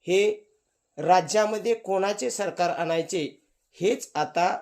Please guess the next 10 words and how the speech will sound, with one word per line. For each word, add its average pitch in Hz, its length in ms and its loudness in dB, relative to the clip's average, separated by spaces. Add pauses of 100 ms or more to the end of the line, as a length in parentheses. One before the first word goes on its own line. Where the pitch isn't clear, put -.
मतदान 165 760 -6
केंद्रावरती 151 880 -4 (240)
मतदान 165 520 -2
करून 165 340 -4 (100)
ठरवत 180 580 -4
असल्याचे 147 600 -6 (400)
दिसत 175 480 -4
आहे. 131 260 4 (880)
यामध्ये 214 680 4
वयस्कर 202 720 6